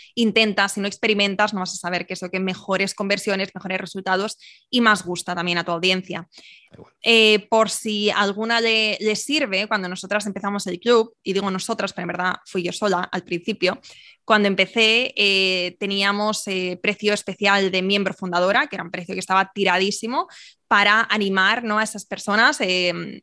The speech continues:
Speaker 1: a entrar, a quedarse, y de hecho, dos años y pico después, siguen muchas de ellas como miembros fundadoras.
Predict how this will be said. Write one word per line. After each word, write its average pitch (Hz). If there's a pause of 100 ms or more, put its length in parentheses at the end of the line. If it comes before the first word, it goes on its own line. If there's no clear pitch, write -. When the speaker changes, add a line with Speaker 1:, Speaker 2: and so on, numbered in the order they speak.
Speaker 1:
a 170
entrar, 226 (260)
a 180
quedarse, 220
y 294
de 180
hecho, 226
dos 185
años 190
y 190
pico 185
después, 214
siguen 180
muchas 185
de 185
ellas 214 (320)
como 185
miembros 190
fundadoras. 202